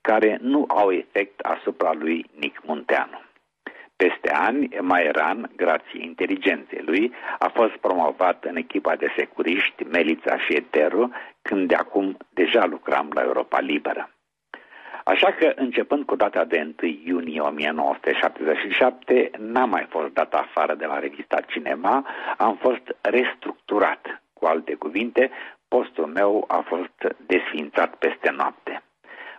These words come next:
Măsura era beton și putea fi atacată cu greu în justiție. Urma să-mi găsesc o slujbă, urma să mă ajute și tovarășii de la securitate pentru o slujbă, citez, corespunzătoare, cum glăsuia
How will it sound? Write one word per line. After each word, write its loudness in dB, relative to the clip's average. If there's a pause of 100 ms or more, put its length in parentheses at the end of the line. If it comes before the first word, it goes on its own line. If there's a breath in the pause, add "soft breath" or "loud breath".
(100)
Măsura 4 (120)
era 2
beton -4 (140)
și -4
putea 0
fi 0
atacată 0
cu -4
greu 4
în -6
justiție. -10 (600 loud breath)
Urma 2
să-mi -2
găsesc 0
o 0
slujbă, 0 (340 loud breath)
urma 2
să 0
mă -4
ajute -2
și 0
tovarășii 0
de 0
la 2 (100)
securitate 0
pentru -2
o 2
slujbă, -2
citez, 0 (360)
corespunzătoare, 0
cum -8
glăsuia -2